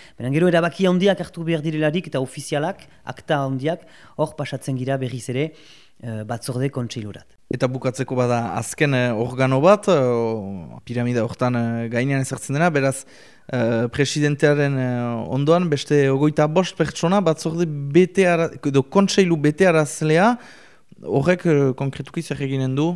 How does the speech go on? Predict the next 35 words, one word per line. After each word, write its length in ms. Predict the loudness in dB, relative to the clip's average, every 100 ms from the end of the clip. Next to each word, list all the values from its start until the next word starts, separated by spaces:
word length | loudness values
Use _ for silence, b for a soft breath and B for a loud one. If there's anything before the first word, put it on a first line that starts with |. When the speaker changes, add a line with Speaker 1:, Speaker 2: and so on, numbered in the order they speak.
| -6
Speaker 2:
nola 180 | -4 -2
hautatuko 400 | -2 -4 -4 -2
da 140 | -2 -4
ere? 180 | -8 -12 -20 -20 -16
Speaker 1:
Be, 160 | -4 -2
ostion 360 | -2 0 0 0
zuk, 280 | -2 0
em, 680 | 2 4 4 2 0 0 0
baliatu 320 | 2 0 0 -2
duzu 180 | 0
elkartearen 540 | -2 -2 -4 0 2 2
irudia, 500 | 0 0 0 0 -2
be, 200 | -2 -2
berdin 380 | 0 0 2 2
da, 180 | 2 0
eh? 60 |
Bada, 320 | 2 4 2 0 B -6
elkarte 400 | -4 -2 -2 -2
guztietan 400 | 0 2 4 6
bada 200 | 4 2
administrazio 600 | 2 2 2 0 -2 0
kontseilu 420 | 0 0 0 0
bat, 300 | 0 -2 -10 -20 _
eta 180 | -4 -2
administrazio 480 | 0 0 -2 -6 -4
kontseiluan 640 | -2 -2 -2 2 4 4 -2
izendatzen 500 | -10 -4 -2 -2 0
da 80 | 0
bulego 380 | 0 0 4 4
bat, 340 | 4 0 -10 -20 -20 -20 b b b b b b b
ebe 160 | 0 2
berdin 300 | 2 2 -2
da. 100 | -4 B B
Hon, 160 | -6 -6
eh, 540 | -8 -20 -20 -18 -12